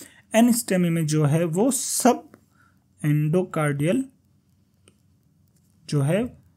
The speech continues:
मायोकार्डियम है वो इन्वॉल्व होती है। ठीक है, तो देखो दो तरह के इन्फार्क्ट हो सकते हैं, दो तरह के इन्फार्क्ट हो सकते हैं, सब एंडोकार्डियल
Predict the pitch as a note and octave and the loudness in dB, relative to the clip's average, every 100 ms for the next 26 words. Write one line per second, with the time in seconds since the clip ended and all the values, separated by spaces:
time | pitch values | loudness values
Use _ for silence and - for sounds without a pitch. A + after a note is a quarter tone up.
0 | _ D3 D3+ D3+ D3+ C#3+ D3+ D3+ D3+ F#3+ | _ -4 -2 -2 -4 -4 0 0 0 0
1 | D#3+ A3 A3 D#3+ C#3+ C3 C3 B2+ C3+ B2 | -2 -2 -2 -4 -4 -4 -6 -8 -8 -8
2 | B2 _ _ _ _ _ _ _ _ _ | -10 _ _ _ _ _ _ _ _ _
3 | _ _ - G#3+ B3 - - F3 D#3+ D3+ | _ _ -4 0 0 -2 -6 -2 -2 -2
4 | C3+ E3 A#3+ G#3 F#3 F#3 D#3+ D3+ D3 - | -2 0 2 2 0 0 -4 -2 -4 -2
5 | C3+ C3+ C3+ - D3+ F3+ G#3 - - _ | -4 -2 -6 -4 -2 -2 -4 -8 -20 _
6 | _ _ _ _ _ _ _ _ _ _ | _ _ _ _ _ _ _ _ _ _
7 | _ _ _ _ - E3+ G3+ E3+ D#3 D3 | _ _ _ _ -2 0 2 -2 -2 -4
8 | C3+ C#3+ C3+ C#3 C#3+ C3+ D3+ D3 A3 - | -4 -6 -4 -4 -6 -6 -2 0 0 -4
9 | _ _ _ - - G#3 A3+ A3 - _ | _ _ _ -8 -2 2 2 0 -20 _
10 | _ _ _ - C#3+ D3 E3+ F3 F3+ F3 | _ _ _ -2 -2 0 -4 0 0 2
11 | G3+ | 2